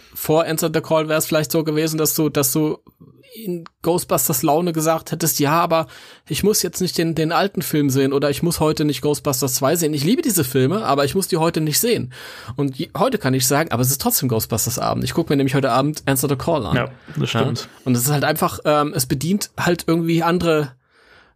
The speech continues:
Speaker 1: äh, neuronale <laughs> Dinge im Kopf, keine Ahnung, andere Bedürfnisse. Heute will ich mal sehen, wie so ein Equipment entsteht.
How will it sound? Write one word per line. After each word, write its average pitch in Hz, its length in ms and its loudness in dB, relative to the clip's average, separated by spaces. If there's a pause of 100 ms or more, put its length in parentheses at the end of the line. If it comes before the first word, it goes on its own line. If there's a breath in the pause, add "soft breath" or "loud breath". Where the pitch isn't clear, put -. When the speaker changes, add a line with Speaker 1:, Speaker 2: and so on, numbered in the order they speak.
(140)
Speaker 1:
äh, 147 180 2 (300 loud breath)
neuronale 147 800 4
<laughs> - 1600 -6
Dinge 165 240 2
im 151 180 0
Kopf, - 340 -4
keine 139 260 2
Ahnung, 143 380 0 (240 loud breath)
andere 165 340 2
Bedürfnisse. 143 1000 0
Heute 156 200 0
will 151 100 0
ich 151 100 -4
mal 147 120 2
sehen, 143 280 2
wie 143 80 4
so 135 100 0
ein 143 80 -2
Equipment 147 460 0
entsteht. 147 540 0